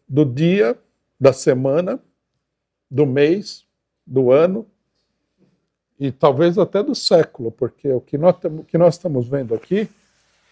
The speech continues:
é um acontecimento histórico de grandes proporções,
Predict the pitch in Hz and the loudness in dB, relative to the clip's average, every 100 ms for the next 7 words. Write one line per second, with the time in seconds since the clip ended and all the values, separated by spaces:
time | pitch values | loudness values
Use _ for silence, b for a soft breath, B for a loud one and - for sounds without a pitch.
0 | _ _ _ _ _ _ _ 143 143 160 | _ _ _ _ _ _ _ 2 4 2
1 | 151 185 165 160 - 170 - 208 - - | 2 0 0 -4 -2 -2 -2 -6 -4 2
2 | 151 180 - 208 170 139 165 196 - - | 2 2 -6 -10 -8 -2 0 0 -6 -2
3 | 185 202 175 - 117 - _ - | 0 2 -2 -2 -20 -20 _ -20